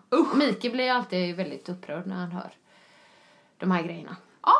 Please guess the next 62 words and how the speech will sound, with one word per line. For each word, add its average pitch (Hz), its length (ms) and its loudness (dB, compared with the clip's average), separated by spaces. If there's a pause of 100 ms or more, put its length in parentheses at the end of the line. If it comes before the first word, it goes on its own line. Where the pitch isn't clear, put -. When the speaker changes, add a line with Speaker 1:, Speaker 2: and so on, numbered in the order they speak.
(340)
Speaker 1:
men 339 80 2
det 440 60 2
här 508 200 2
är 494 60 -8
intressant. - 640 -2
Marcus 294 380 4
Speaker 2:
Mm. - 20 -16
Speaker 1:
blir 466 200 2
inte - 180 -2
så 302 120 -4
upprörd. - 420 -6
Speaker 2:
Nähä. 294 360 -2 (460)
Vad 277 180 0
säger 247 300 0
han, 240 220 0
eh, 240 240 -2
Speaker 1:
Nej, 220 120 0
Speaker 2:
vad 466 120 2
Speaker 1:
men 403 120 4
nu 349 160 6
när 277 100 4
vi 294 100 0
var 294 120 4
på 269 520 2
Teneriffa 285 420 2
bara, 302 240 2 (200)
så - 200 -12
spelade 254 320 -2
vi 254 60 -2
ju 254 60 0
minigolf. 262 480 2 (720)
Eh, 240 320 -2
och 269 200 -2
då 247 100 -2
så, 240 120 -8
det - 260 -8
var 247 100 -8
fu-, - 480 -16
fullt - 540 -2
med 226 160 -4
folk 214 220 -4
och 214 60 -4
så 214 60 -6
var 214 100 -2
det 202 140 0
en 208 120 -2
hel 202 160 -2
klass - 540 -4
med 175 140 -2 (420)
ganska - 480 -8
unga 175 300 -2
killar, 180 240 -8
vad 160 120 -14
kan 165 100 -8
de 165 60 -4
ha 156 80 -12
varit, - 220 -16
liksom 170 200 -10
tolv, 180 180 -10
tretton 190 360 -10
år. 220 200 0
Speaker 2:
Mm. 208 260 0